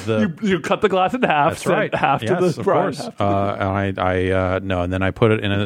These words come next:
Speaker 1: in a stack full of things that were going to the Goodwill. Um, hmm.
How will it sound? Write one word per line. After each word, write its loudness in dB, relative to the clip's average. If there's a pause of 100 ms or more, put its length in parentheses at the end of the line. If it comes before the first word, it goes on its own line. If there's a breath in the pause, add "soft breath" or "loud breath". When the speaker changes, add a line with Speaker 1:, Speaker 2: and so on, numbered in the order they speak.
Speaker 1:
in -2
a 0
stack 0
full -2
of 0
things -2
that 2
were -2
going -4
to -12
the -6
Goodwill. -8 (800 loud breath)
Um, 2 (640)
hmm. 0